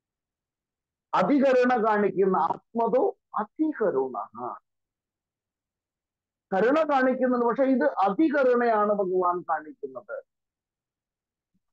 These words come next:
ഭഗവാനെ, അതായത് പരമദിവ്യോത്തമ പുരുഷൻ എന്ന് പറഞ്ഞു കഴിഞ്ഞാൽ സകല യൂണിവേഴ്സലും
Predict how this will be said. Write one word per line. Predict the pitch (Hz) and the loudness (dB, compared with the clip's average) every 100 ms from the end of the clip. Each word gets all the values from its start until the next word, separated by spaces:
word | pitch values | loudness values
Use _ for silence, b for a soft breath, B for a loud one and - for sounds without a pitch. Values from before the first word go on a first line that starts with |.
| _ _ _ _ _ _ _ _ _ _ _ _ _ _ 147 | _ _ _ _ _ _ _ _ _ _ _ _ _ _ -6
ഭഗവാനെ, | 156 185 202 233 277 220 269 - _ _ _ _ _ _ _ _ | -2 0 2 2 2 0 -2 -6 _ _ _ _ _ _ _ _
അതായത് | 147 165 190 202 | -2 2 2 0
പരമദിവ്യോത്തമ | 175 175 196 202 196 202 202 202 | 0 0 0 0 2 2 2 -2
പുരുഷൻ | 185 185 175 185 170 - _ _ _ - | 0 -2 -2 -6 -8 -16 _ _ _ -4
എന്ന് | 185 | 0
പറഞ്ഞു | 180 175 185 | 0 2 2
കഴിഞ്ഞാൽ | 180 180 185 | 2 2 -2
സകല | 185 240 - - 294 294 | -2 -6 -4 -4 -2 0
യൂണിവേഴ്സലും | 277 262 277 269 262 233 - 254 220 - | 0 0 0 0 0 -2 -2 0 0 -2